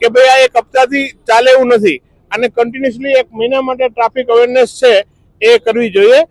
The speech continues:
અને એના ભાગરૂપે આજે જે આ ટ્રાફિક સ્ટોલ છે, ટ્રાફિક અવેરનેસ સ્ટોલ, એ આજે અહીંયા ઊભો કરવામાં આવ્યો છે.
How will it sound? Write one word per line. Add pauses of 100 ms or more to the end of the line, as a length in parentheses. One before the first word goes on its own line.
(260)
અને
એના
ભાગરૂપે
આજે
જે
આ
ટ્રાફિક
સ્ટોલ
છે,
ટ્રાફિક
અવેરનેસ
સ્ટોલ, (440)
એ
આજે
અહીંયા
ઊભો
કરવામાં
આવ્યો
છે.